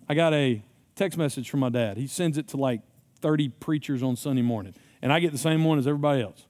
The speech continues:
And Dad finally figured out how to do a group text, because for a long time it was just broken up. Um, I remember when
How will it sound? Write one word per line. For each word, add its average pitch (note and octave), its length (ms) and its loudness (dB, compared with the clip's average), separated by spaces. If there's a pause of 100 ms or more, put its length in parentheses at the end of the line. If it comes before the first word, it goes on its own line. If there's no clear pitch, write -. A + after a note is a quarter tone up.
(640)
And C3 80 0
Dad D#3+ 180 4
finally F3 240 2
figured D3+ 280 2
out D3 140 2
how C#3+ 80 2
to C3+ 60 0
do C3 120 2
a A#2+ 40 -2
group D3+ 300 0
text, - 360 -8
because A#2 180 -6
for B2+ 160 -4
a A#2 40 -2
long D3 220 0
time C3 240 0
it C3+ 60 -2
was A#2 100 -6
just A#2+ 180 -8
broken C3+ 360 0
up. C#3+ 180 -2 (880)
Um, C#3 440 2 (2500)
I D#3+ 80 2
remember F#3+ 400 4
when E3+ 280 2